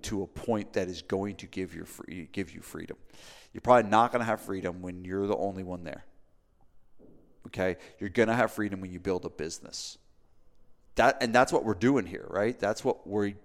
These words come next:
that's why the S P F Mastermind exists, to teach people the business skill they need so they can live the life that they want, right? And I know people want more free time. And so the answer to this question of whoever asked this, the answer to the question is grow your business.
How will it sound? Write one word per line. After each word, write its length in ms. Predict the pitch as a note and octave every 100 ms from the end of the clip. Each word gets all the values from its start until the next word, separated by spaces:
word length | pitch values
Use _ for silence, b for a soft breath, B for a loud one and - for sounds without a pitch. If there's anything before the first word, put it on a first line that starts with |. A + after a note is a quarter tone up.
| -
that's 180 | G#2
why 200 | - A#2
the 240 | G#2+ F2+ F2+
S 100 | G2+
P 100 | A2
F 80 | G2
Mastermind 440 | G2+ G#2+ G2 F2
exists, 600 | E2 - G2 - - - b b b b b b - -
to 280 | - A2+ G2+
teach 360 | F2+ - A#2+ -
people 240 | A#2 G#2
the 80 | G2
business 400 | F#2 G2+ F2+ G2+
skill 480 | - - F#2+ G2 F#2+
they 140 | - F2+
need 320 | A2+ B2 F2+
so 140 | -
they 100 | F#2
can 240 | F#2 F#2 F#2
live 220 | G2+ F#2+
the 120 | F#2
life 380 | E2+ F2 F2+ -
that 200 | E2+ -
they 280 | F2+ F2 E2 -
want, 300 | G2 F2+ E2 - - _ - - - - _ B B B
right? 260 | - F#2 F#2+
And 160 | F#2 F2+
I 60 |
know 160 | F2+ F#2+
people 260 | G2+ F#2+
want 320 | F2+ F#2+ F#2+ F#2+
more 160 | F#2
free 240 | F2 G2 F2+
time. 420 | A2+ C3 G2 F#2
And 120 | F#2
so 120 | F#2 G#2
the 200 | G2+ G2+
answer 300 | C3+ - F#2+
to 140 | G#2+
this 180 | E2+ -
question 500 | - A2 C#3+ - F2+
of 100 | E2
whoever 360 | G2 G#2 F#2+
asked 320 | E2 F#2+ D#3 -
this, 300 | D2+ - b b b b -
the 180 | G2
answer 220 | A2 C#3 C#3
to 140 | A#2
the 100 | G2
question 400 | - A2+ A#2+ F#2
is 120 | F2
grow 360 | E2 F#2 G2 A2
your 260 | G2+ G2+
business. 640 | F#2 F#2+ F2+ F2+ - -